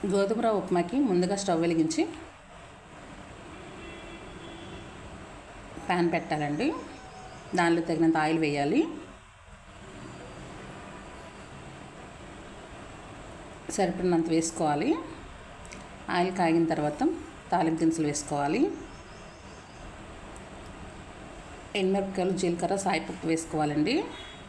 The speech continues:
నేను వేశాను. అలాగే కొత్తిమీర, అల్లం, ఉల్లిపాయలు,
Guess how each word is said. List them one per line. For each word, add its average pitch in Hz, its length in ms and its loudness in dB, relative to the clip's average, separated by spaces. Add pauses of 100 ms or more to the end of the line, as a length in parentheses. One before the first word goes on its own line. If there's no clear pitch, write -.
(140)
నేను 180 160 4
వేశాను. 165 560 4 (840)
అలాగే 180 380 4 (1120)
కొత్తిమీర, 180 520 4 (500)
అల్లం, 175 440 4 (300)
ఉల్లిపాయలు, 180 520 2